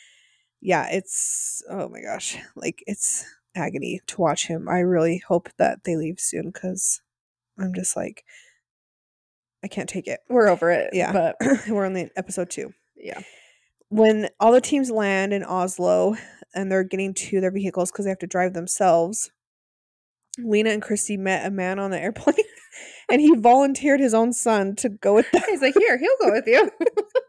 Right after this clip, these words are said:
Speaker 1: <laughs> and help them get to where they need to go. And I, what was
Speaker 2: Yeah.
Speaker 1: his name? Like,
Speaker 2: It was, like,
Speaker 1: Audie,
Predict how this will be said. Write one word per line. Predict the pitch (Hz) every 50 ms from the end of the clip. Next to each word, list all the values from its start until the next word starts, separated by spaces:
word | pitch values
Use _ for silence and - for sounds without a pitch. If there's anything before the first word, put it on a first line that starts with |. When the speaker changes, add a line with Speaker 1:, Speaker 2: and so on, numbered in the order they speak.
| - 554
Speaker 1:
<laughs> | 554 - - - - - -
and | 277 277 294
help | 311 294 269 262 -
them | 254 247 247 254 240
get | - 233 220 -
to | - 311
where | 247 226 214
they | 208 208
need | 208 214 214 -
to | 247
go. | 208 220 208 190 180
And | 175 202 214
I, | 220 220 -
what | - 233 233 247 294
was | - -
Speaker 2:
Yeah. | 311
Speaker 1:
his | 285 269
name? | 247 247 262 277 302 302
Like, | 262 214 202 214 - - _ _ _ _ _ _ _ -
Speaker 2:
It | 226
was, | 208 214
like, | 226 220
Speaker 1:
Audie, | 233 233 233 240 233